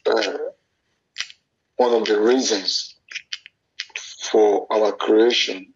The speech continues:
is to be signs, to be wonders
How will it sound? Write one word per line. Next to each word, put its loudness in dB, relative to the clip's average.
is -6
to 0
be -2
signs, 0
to -4
be 2
wonders 0